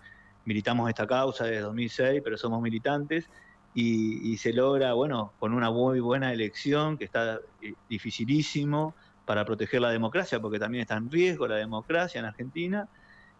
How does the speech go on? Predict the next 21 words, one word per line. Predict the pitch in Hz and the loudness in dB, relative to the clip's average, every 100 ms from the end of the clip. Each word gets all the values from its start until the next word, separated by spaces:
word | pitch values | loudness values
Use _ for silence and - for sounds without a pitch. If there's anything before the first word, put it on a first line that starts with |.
| - | -2
Y, | 117 113 113 120 | 2 2 0 -2
o | 107 | -2
sea, | 120 110 | -2 0
con | 120 | 2
más | 156 180 | 4 4
democracia, | 156 151 180 190 - 160 | 2 4 2 2 0 0
con | 127 | 2
más | 143 156 | 2 2
militancia | 139 135 160 165 165 - 190 185 - - - | 2 2 2 2 0 -2 -4 -6 -14 -20 -4
y | 120 | -2
con | 123 131 | 2 2
un | 143 | 4
gobierno | 131 131 143 143 135 120 | 4 4 2 2 0 -2
que | 117 | -6
sea | - 127 | 0 2
verdaderamente | 123 120 127 127 127 135 131 131 123 | 2 2 2 2 0 -4 0 0 0
nacional | 120 113 117 127 131 | -2 -6 -2 0 2
y | |
popular | 123 113 123 135 147 | 0 0 0 2 0
y | 131 | -2
con | 120 117 | -4 -6